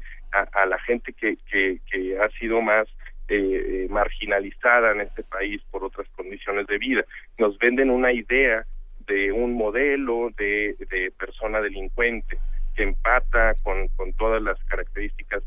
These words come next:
que nos han venido diciendo por décadas de, de quiénes son los verdaderos delincuentes, cuando en realidad, pues, <laughs> la delincuencia se origina a veces desde el Estado mismo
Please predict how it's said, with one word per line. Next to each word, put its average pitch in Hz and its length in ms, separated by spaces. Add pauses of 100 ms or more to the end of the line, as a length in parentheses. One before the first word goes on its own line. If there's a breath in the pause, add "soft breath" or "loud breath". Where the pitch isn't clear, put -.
que 101 80
nos - 200
han 107 200
venido 101 480 (400 loud breath)
diciendo 107 440
por 101 260
décadas 113 560
de, 98 320
de 98 100
quiénes 135 380
son 117 160
los 107 140
verdaderos 98 420
delincuentes, 127 600 (420 loud breath)
cuando 113 240
en 110 80
realidad, 120 580 (160)
pues, 104 160 (180)
<laughs> - 200
la 104 160
delincuencia 110 640
se - 120
origina 131 580
a 98 100
veces 101 280
desde 113 200
el 92 80
Estado 113 340
mismo 123 420